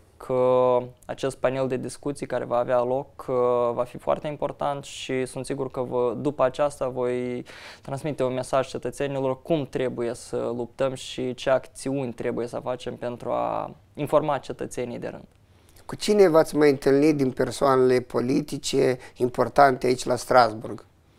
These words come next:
Speaker 2: Și ce ați luat ca învățăminte din luările lor de cuvânt? Ce v-au sfătuit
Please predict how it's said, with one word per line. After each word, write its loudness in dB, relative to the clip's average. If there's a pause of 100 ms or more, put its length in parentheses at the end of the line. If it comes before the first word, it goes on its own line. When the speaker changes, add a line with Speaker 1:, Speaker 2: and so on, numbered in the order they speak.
(160)
Speaker 2:
Și 4 (240)
ce 8
ați 10
luat 8
ca 2
învățăminte 4
din 2
luările 6
lor 6
de 0
cuvânt? -4 (220)
Ce 8
v-au 10
sfătuit 2